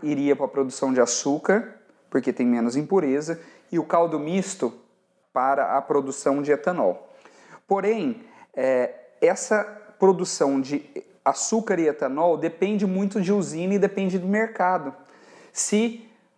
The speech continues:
o açúcar estiver remunerando melhor do que o etanol, vai se produzir mais açúcar. O mesmo vale se o etanol estiver remunerando mais, tá? Essa etapa que nós estamos comentando agora,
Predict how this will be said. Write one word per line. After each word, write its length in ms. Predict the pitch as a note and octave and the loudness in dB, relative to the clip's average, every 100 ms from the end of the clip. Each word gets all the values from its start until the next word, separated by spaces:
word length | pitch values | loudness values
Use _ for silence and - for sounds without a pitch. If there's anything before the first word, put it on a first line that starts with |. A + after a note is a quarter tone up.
| _ _ - | _ _ 2
o 60 | |
açúcar 400 | E3+ - G#3+ G3+ | 2 2 0 0
estiver 280 | G3 F3+ F3 | 0 0 0
remunerando 680 | F3 E3+ E3+ D#3+ D#3 E3+ D#3+ | 0 -2 0 2 2 0 -2
melhor 560 | D#3+ C#3 C3 A#2+ A#2+ - | -2 0 2 2 0 -6
do 100 | - | -6
que 120 | - | 0
o 100 | C3+ | 2
etanol, 840 | B2+ A#2+ A2+ E3 F#3 C3+ - - _ _ _ _ _ _ | 2 -4 -2 2 2 0 -12 -20 _ _ _ _ _ _
vai 140 | C3+ C3 | 2 2
se 100 | - | -2
produzir 400 | D#3 D#3+ E3 F3+ | -2 -2 -2 0
mais 200 | F#3 G3 | 0 0
açúcar. 540 | G3+ G3 F3 - A#2+ - _ _ _ _ | 0 0 0 -2 -8 -10 _ _ _ _
O 60 | D#3 | -2
mesmo 360 | D3 D3 F3 | 2 2 0
vale 480 | G3 D3+ C3 C#3+ G3+ - | -2 0 2 0 -6 -10
se 140 | - G3 | -6 -2
o 40 | |
etanol 340 | F#3+ D#3+ B2+ A#2 | 0 0 0 0
estiver 260 | - C#3 | 0 0
remunerando 760 | D#3+ D#3+ F3 F3 E3+ E3+ F3 G3+ - _ _ _ _ | 2 -2 0 2 2 0 -2 -4 -8 _ _ _ _
mais, 520 | E3 F#3 C3 B2 - - _ _ - | -2 0 0 -4 -12 -18 _ _ -2
tá? 260 | A2+ - - - - | -2 -2 -14 -20 2
Essa 240 | D3 D#3 | 2 2
etapa 440 | G#3 - G#3 G#3 F#3 | -2 0 0 0 -2
que 100 | F#3+ | -2
nós 160 | D#3 | -2
estamos 260 | - D3 C#3 | -2 -4 -2
comentando 440 | D3 C3+ C3 B2 | 0 0 0 -2
agora, 480 | A#2 A#2 D#3 C#3+ A2+ | -2 0 0 0 -4